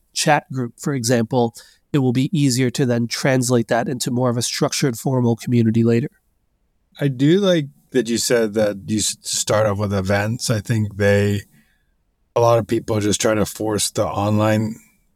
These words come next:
Speaker 2: portion of it, but I think being able to, especially in this day and age, being able to connect people live is one of the most powerful things you could do, especially with people craving that right now.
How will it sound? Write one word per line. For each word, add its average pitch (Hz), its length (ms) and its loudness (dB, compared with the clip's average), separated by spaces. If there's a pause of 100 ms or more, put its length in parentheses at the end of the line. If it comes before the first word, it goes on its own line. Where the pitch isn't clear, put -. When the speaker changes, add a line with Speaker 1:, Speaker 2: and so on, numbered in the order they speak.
Speaker 2:
portion 123 320 2
of 117 140 -2
it, 120 160 2
but 113 100 2
I 110 140 2
think 110 520 -8
being 127 180 4
able 139 240 2
to, 123 260 0 (220)
especially 143 480 0
in 113 160 -6
this 110 220 -4
day 120 200 0
and 120 80 -2
age, 123 320 -2
being 120 220 2
able 117 180 2
to 110 100 0
connect 104 380 -2
people 101 600 2 (600)
live 101 420 2
is 98 160 -2
one 98 140 2
of 98 100 2
the 98 100 0
most 95 380 -2
powerful 98 540 -2
things 95 340 -2
you 98 60 -6
could 98 140 -4
do, 107 240 0
especially 101 540 0
with 98 280 -4
people 98 340 -2
craving 104 640 -2
that 110 240 -2
right 120 200 -2
now. 127 240 -2